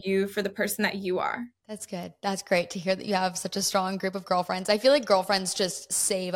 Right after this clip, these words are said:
Speaker 2: all. Like, everything could be going wrong in your life, but if you have a good, solid group of girlfriends, it means the world.
Speaker 1: Oh, absolutely. Girlfriends, you gotta have your girl squad. It's, it's essential.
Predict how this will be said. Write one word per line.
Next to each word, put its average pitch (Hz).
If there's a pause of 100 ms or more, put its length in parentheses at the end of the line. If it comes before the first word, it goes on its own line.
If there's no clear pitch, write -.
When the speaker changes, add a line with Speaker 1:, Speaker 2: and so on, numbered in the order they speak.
Speaker 2:
all. 165
Like, 180
everything 269
could 254
be 220
going 202
wrong 185
in 196
your 240
life, 285
but 226
if 214
you 214
have 208
a 180 (340)
good, 247
solid 277
group 247
of 220
girlfriends, 190 (420)
it 214
means 226
the 214
world. 180 (520)
Speaker 1:
Oh, 240
absolutely. 202 (460)
Girlfriends, 311
you 240
gotta 294
have 339
your 269
girl 226
squad. -
It's, -
it's -
essential. 233